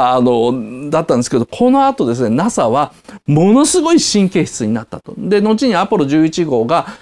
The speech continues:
その月に着陸した時にバズ・オルドリンっていう人がですね、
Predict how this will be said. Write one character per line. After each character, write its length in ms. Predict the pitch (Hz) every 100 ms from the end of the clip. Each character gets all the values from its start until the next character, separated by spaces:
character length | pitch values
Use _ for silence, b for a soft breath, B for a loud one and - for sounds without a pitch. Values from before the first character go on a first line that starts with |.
| B
そ 160 | - 147
の 140 | 131
月 240 | 123 - 226
に 60 |
着 200 | 143 147
陸 140 | 147 160
し 40 |
た 120 | 175
時 160 | 156 147
に 120 | 107
バ 140 | 117 139
ズ・ 80 |
オ 100 | 190
ル 100 | 196
ド 120 | 160 127
リ 100 | 110
ン 60 |
っ 20 |
て 120 | - 107
い 100 | 104
う 40 |
人 180 | - 135
が 100 | 110
で 80 | 110
す 100 |
ね、 100 | 113